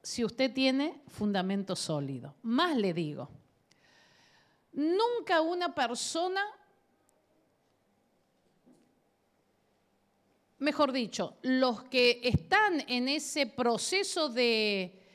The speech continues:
extraviar a otros, saben a quién van, a quién van a ir. Porque conocen quién está así <laughs> en la palabra, quién es medio debilucho en la fe y a quién lo pueden dar vuelta.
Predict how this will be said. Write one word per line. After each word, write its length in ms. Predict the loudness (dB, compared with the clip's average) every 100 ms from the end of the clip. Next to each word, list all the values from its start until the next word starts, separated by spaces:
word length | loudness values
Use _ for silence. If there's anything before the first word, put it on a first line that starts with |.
| _
extraviar 840 | -6 -4 -4 2 2 2 0 0 2
a 140 | 4
otros, 680 | 6 4 2 0 0 -4 -14 -20 -20 _ _ _ _ _ _ _ _ _ _ _
saben 520 | -10 0 2 4 2
a 100 | 0
quién 340 | 0 0 2 2
van, 240 | 0 0 -4
a 100 | -4
quién 240 | -2 0
van 160 | 0 0
a 80 | 0
ir. 160 | 0 -2 -6 -16 -20 _ _ _ _ _ _ _ _ _ -20 -20 -4
Porque 300 | -2 -2 0
conocen 580 | 2 2 0 0 -2 0
quién 200 | 0 2
está 280 | 2 2
así 600 | 2 2 2 0 -4 -18 _
<laughs> 360 | -10 -10 -10 -4
en 140 | -2
la 140 | 0 0
palabra, 460 | 2 2 2 0 -4 -20 -20 _
quién 240 | -2 2
es 80 | 2
medio 360 | 2 2 2 4
debilucho 580 | 4 2 2 0 0 0
en 100 | 0
la 80 |
fe 140 | 0 0
y 80 | -2
a 100 | -2
quién 220 | 0 0
lo 160 | 0 0
pueden 340 | 0 0 0
dar 180 | 0 0
vuelta. 520 | 0 0 -2 -6 -10